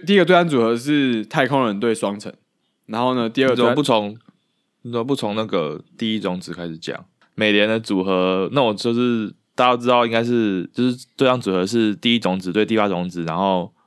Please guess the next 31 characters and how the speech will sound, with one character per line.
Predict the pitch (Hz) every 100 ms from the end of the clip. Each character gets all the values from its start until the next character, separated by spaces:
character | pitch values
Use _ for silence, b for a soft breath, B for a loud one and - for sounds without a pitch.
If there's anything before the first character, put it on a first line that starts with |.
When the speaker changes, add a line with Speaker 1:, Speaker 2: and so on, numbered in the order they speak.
| _
Speaker 2:
二 | - 107
对 | 92 107
七， | 95 - 95
然 | 87
后 | 87
这 | 98
样 | 95
子 | 90 82
依 | 90
序 | - 95
排 | 85
下 | 78 92 78
来 | - -
嘛。 | - -
Speaker 1:
呃， | 95 - -
就 | 151
跟 | 151 147
那 | 147
个 | 135
Speaker 2:
然 | 117
后 | 110 104
就 | 101 -
Speaker 1:
N | 127 127
B | 127
A | 123
一 | 104
样。 | 107 92 - _ _ _ _ _ -
Speaker 2:
对， | 98
对， | 95 90
对。 | 90 85 - _ _ _
Speaker 1:
对。 | 90 87